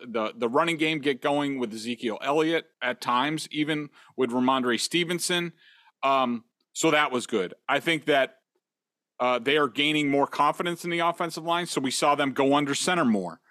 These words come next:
Uh, we saw play action come in. The fifty-eight yarder to, I think, both Pharaoh Brown, um, catches, uh, came from play action. So I think that's a key for,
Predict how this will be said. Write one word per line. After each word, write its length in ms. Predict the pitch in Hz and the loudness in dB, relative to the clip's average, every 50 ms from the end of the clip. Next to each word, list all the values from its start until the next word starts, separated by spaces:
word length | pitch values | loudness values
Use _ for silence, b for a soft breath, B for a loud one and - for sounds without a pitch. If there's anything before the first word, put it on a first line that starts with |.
| b b b b b | b b b b b
Uh, 160 | 120 117 117 113 | -2 0 0 0
we 100 | 123 127 | 0 -2
saw 240 | - - 165 151 143 | 0 2 2 2 2
play 320 | - - - 160 147 147 | 0 0 0 2 4 4
action 460 | 151 170 190 190 - - 139 120 101 | 4 4 2 2 2 0 0 0 -2
come 240 | - - - 123 117 | -4 -4 -2 0 0
in. 200 | 113 107 98 95 | 0 -2 -4 -6
The 80 | 98 104 | -8 -10
fifty-eight 440 | - 147 135 - 135 135 131 131 117 | -8 -10 -10 -8 -4 -2 -2 -2 0
yarder 320 | 139 135 131 123 120 120 | -2 -2 -2 -2 -4 -4
to, 180 | 117 117 110 98 - | -2 -4 -4 -4 -6
I 120 | 110 110 | -6 -4
think, 220 | 117 127 110 - - | -4 -6 -6 -2 0
both 300 | 123 131 110 - _ - | 2 2 2 0 _ -2
Pharaoh 300 | 123 110 104 101 95 92 | 0 2 2 2 2 0
Brown, 360 | 95 98 95 92 90 90 - b b b b b _ _ - | 0 0 0 -2 -2 -4 -8 b b b b b _ _ -6
um, 400 | 107 104 101 95 95 92 92 95 - - 123 - | -2 -2 0 0 0 -2 -4 -8 -14 -18 -18 -12
catches, 560 | - - 110 95 - - 101 90 90 - - b b b b b b - - | -4 -2 -2 -2 -2 -4 -6 -6 -6 -10 -14 b b b b b b -8 -4
uh, 420 | 113 107 107 104 101 101 101 101 | -2 0 0 2 0 0 -2 -4
came 340 | - - 151 127 120 120 - | -4 -4 -2 0 -2 -2 -2
from 180 | - 123 110 | -2 -4 -4
play 300 | 107 - - 127 113 107 | -4 -4 -2 0 0 2
action. 420 | 107 101 98 98 - - 95 85 78 | 0 0 -2 -2 -6 -8 -10 -10 -10
So 220 | - - 123 120 | -4 0 0 2
I 100 | 123 131 | 2 0
think 220 | - 160 143 123 - | 0 -2 -4 -2 -2
that's 240 | 143 143 - - | -2 -2 0 -4
a 40 | 139 | -6
key 520 | - - - - 160 156 151 139 131 123 b b b b b b b _ - | -6 -6 -8 -4 -2 -2 0 -2 -2 -4 b b b b b b b _ -6
for, 340 | - 143 135 135 131 127 - | -2 2 2 4 4 4 2